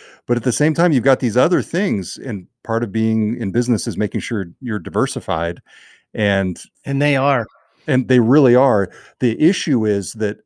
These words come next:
Speaker 1: all these other things, advertising, Prime, seller services, are all based on the core of a strong e-commerce business.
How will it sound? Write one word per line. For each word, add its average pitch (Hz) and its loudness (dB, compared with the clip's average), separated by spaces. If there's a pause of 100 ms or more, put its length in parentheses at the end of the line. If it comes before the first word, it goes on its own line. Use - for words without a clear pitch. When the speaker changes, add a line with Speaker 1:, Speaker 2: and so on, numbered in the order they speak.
(200)
Speaker 1:
all 123 2
these 117 -2
other 107 0
things, 110 -4
advertising, 92 -6
Prime, 95 -2 (340)
seller 113 2
services, 101 0 (320)
are 110 2
all 104 2 (400)
based 113 0 (160)
on 90 -6
the 85 -8
core 123 -2 (240)
of 90 -6
a 82 -10
strong 87 -6
e-commerce 80 -10
business. - -12